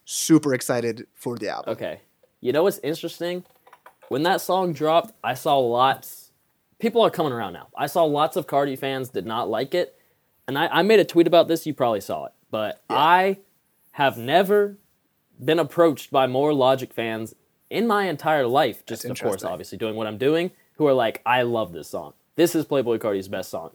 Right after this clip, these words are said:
Speaker 2: I've never liked the Playboi Carti song, but I love this
Speaker 1: Why do you
Speaker 2: song.
Speaker 1: think that is?
Speaker 2: And I don't, I do not know, bro. 'Cause, I mean,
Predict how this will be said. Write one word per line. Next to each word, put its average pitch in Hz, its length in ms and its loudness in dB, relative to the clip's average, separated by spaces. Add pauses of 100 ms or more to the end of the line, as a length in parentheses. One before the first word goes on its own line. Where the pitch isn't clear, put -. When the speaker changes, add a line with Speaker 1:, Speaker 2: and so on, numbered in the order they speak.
(120)
Speaker 2:
I've 175 200 2
never 165 260 2
liked 135 200 2
the 123 60 -12
Playboi 110 320 -2
Carti 98 260 -6
song, 101 260 -10
but 101 100 -6
I 107 80 -2
love 101 260 -4
this 135 100 -4
Speaker 1:
Why 131 80 4
do 139 80 -2
you 139 60 0
Speaker 2:
song. - 40 -8
Speaker 1:
think 135 140 -6
that 113 120 -6
is? 113 120 -6
Speaker 2:
And 117 80 -6
I 135 100 0
don't, 269 220 -4 (1000)
I 202 180 4
do - 280 -2
not 101 320 -4
know, 110 320 0
bro. 113 220 0
'Cause, 147 200 0
I 156 120 2
mean, 170 340 4